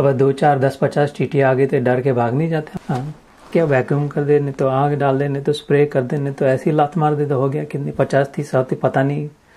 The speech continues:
हाथी भ-, कुत्ते भौंके हजार, हाथी चले बाजार, पता नहीं कितने इंद्र है, कितने, who, who cares? ऐसा जो शासन करने वाला शास्ता,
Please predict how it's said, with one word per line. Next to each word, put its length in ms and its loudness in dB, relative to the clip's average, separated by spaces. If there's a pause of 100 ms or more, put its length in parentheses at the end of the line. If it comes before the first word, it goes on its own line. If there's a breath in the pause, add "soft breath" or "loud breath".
(220 loud breath)
हाथी 340 0
भ-, 240 2 (220)
कुत्ते 280 0
भौंके 300 2
हजार, 380 0
हाथी 320 -2
चले 260 0
बाजार, 380 0 (300)
पता 200 0
नहीं 120 0
कितने 360 -2
इंद्र 160 0
है, 140 -4
कितने, 240 -4
who, 180 -4 (120)
who 140 -2
cares? 260 -2 (580)
ऐसा 300 2
जो 140 0
शासन 640 -2
करने 320 2
वाला 220 0
शास्ता, 680 -6